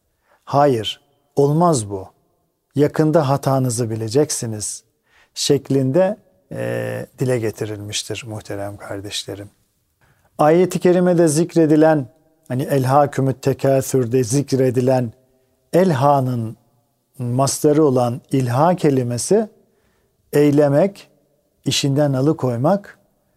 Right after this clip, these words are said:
boş bir şey ile aldatarak ve meşgul ederek oyalamak manalarına gelmektedir.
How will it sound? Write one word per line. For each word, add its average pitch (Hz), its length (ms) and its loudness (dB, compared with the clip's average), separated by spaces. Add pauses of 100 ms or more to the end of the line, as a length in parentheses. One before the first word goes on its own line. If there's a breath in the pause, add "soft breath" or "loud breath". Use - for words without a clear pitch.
(200)
boş 170 340 0
bir 147 120 4
şey 151 400 2
ile 190 340 2 (340)
aldatarak 139 880 0
ve 131 100 0
meşgul 131 460 0
ederek 143 400 2 (160)
oyalamak 151 680 0
manalarına 135 760 0
gelmektedir. 104 920 -8